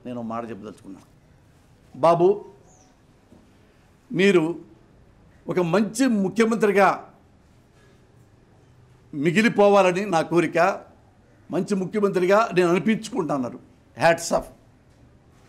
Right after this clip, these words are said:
మీకు కూడా ఏ కోరిక వెళ్ళావు, ముఖ్యమంత్రి అవ్వాలి,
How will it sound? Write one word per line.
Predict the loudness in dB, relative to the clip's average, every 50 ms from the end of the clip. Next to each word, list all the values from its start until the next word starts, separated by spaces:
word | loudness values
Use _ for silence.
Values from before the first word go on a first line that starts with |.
| _ _ _ -2 0
మీకు | 2 2 4
కూడా | 4 4 4
ఏ | 4
కోరిక | 2 2 0 0
వెళ్ళావు, | 0 0 0 0 -2 -2 -6 -18 -20 _ _ _ _ _ _ -12
ముఖ్యమంత్రి | -6 -2 -2 0 0 0 2 2
అవ్వాలి, | 4 4 6 4 6 4 2 0 -2 -10